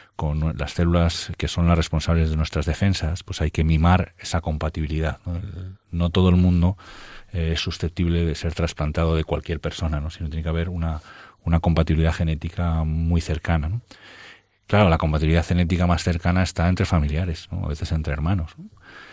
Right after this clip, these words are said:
Y entonces, eh, bueno, pues cogiendo todo lo que hemos dicho anterior, si yo no tengo un hermano compatible, ¿no? Entonces, eh, lo busco, lo fabrico, ¿no? Y ahí es donde nos equivocamos, ¿no? Porque entonces ya el hermano pasa a ser algo, ¿no? A ser el medio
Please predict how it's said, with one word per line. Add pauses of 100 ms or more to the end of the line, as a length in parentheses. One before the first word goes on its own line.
(120)
Y
entonces,
eh,
bueno,
pues
cogiendo
todo
lo
que
hemos
dicho
anterior,
si
yo
no
tengo
un
hermano
compatible, (140)
¿no? (480)
Entonces,
eh,
lo
busco,
lo
fabrico, (220)
¿no?
Y
ahí
es
donde
nos
equivocamos,
¿no?
Porque
entonces
ya
el
hermano
pasa
a
ser
algo, (460)
¿no? (680)
A
ser
el
medio